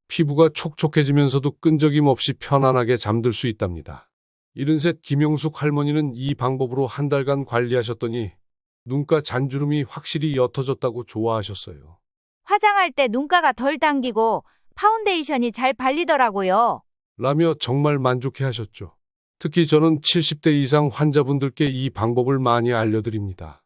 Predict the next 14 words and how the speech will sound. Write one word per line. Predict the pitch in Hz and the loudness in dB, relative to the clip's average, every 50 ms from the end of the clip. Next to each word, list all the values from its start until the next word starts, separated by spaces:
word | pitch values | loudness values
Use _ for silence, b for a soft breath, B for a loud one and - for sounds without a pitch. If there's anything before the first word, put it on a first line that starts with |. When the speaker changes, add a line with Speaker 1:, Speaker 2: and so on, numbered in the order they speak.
| _ _ _ _ _ _ _ _ | _ _ _ _ _ _ _ _
Speaker 1:
나이가 | - 113 131 147 151 143 160 | -4 0 0 2 2 2 2
들면 | 151 147 156 160 165 165 156 147 135 _ | 2 2 2 2 4 2 2 0 -2 _
피부가 | - - - 160 156 156 165 160 151 135 | -6 -6 -4 -4 0 2 2 2 4 4
얇아지고 | 123 123 127 123 135 123 127 131 147 139 | 2 2 2 2 0 -2 -2 -4 -4 -4
민감해지는데 | 123 120 123 131 135 135 131 139 131 123 135 131 131 127 120 127 110 95 85 - _ _ _ _ _ _ _ _ _ _ _ _ _ - | -2 -4 -4 -2 0 0 0 0 -2 -2 -4 -4 -4 -4 -4 -4 -4 -4 -6 -10 _ _ _ _ _ _ _ _ _ _ _ _ _ -8
이 | 143 147 147 | -4 -4 -4
방법은 | - 131 135 139 139 143 135 147 147 139 - | -2 -2 -2 0 0 0 0 0 -2 -2 -2
자극 | - 104 117 113 120 135 | -2 -2 0 4 4 4
없이 | 135 - - 151 131 | 2 2 -2 -6 -6
충분한 | - - - - 160 143 151 151 147 143 127 | -6 -6 -4 -2 -2 0 2 0 0 0 0
보습을 | - 127 117 104 120 123 139 120 | -2 -2 -4 -4 -2 -4 -4 -4
줄 | 113 127 | -4 -8
수 | 110 - - 127 | -8 -6 -8 -8
있거든요. | 107 - 117 98 101 92 87 80 78 80 - | -6 -6 -8 -8 -8 -8 -10 -10 -14 -18 -20